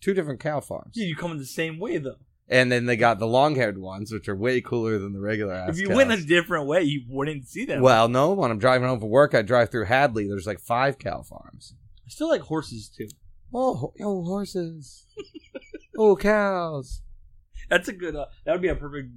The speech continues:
Speaker 2: Missus Doubtfire little thing. Right
Speaker 1: Oh, I don't get the energy for that.
Speaker 2: <laughs>
Speaker 1: Oh, honey, look at the cows.
Speaker 2: Taylor's doing this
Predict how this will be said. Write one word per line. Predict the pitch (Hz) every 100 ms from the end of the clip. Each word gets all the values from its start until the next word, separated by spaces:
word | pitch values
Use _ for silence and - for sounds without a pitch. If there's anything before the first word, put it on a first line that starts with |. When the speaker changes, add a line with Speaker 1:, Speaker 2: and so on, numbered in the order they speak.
| 117
Speaker 2:
Missus | 131 117 113
Doubtfire | 123 139 - 110 107
little | 107 110
thing. | 185 220
Right |
Speaker 1:
Oh, | 220 226 226 214 208 202 196 185 185 170 151 131
I | 139
don't | 151
get | 143 127
the | 127
energy | 104 92 95
for | 90 107
that. | 104 101 -
Speaker 2:
<laughs> | - - - _ _ 339 247
Speaker 1:
Oh, | 220 214 214 208 202 196 196 185 185 175
honey, | 170 185 165 165 156 151
look | 156 -
at | 170
the | 170 160
cows. | - 151 143 120 135 131 123 - -
Speaker 2:
Taylor's | 214 - - 277
doing | 208 196 190 180
this | 156